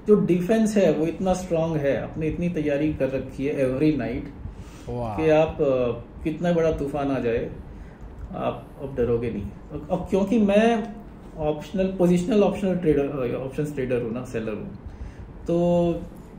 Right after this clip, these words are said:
Speaker 1: क्योंकि ऐसा नहीं है, कई लोग तो सुबह, सुबह को खोलते हैं दुकान और दोपहर को बंद हो जाती है। My seventy percent नहीं,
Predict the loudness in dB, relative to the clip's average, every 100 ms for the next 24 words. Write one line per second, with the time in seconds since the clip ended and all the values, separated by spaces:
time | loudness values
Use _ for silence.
0 | -18 -10 -2 4 4 4 2 2 2 2
1 | 2 2 0 2 6 6 4 -2 -8 0
2 | 2 2 0 -2 0 2 2 0 0 -2
3 | -2 -2 0 0 0 0 0 0 -2 -6
4 | -12 -14 -16 -14 -10 -4 0 2 2 -2
5 | -2 0 0 0 0 0 0 -2 -6 -4
6 | -4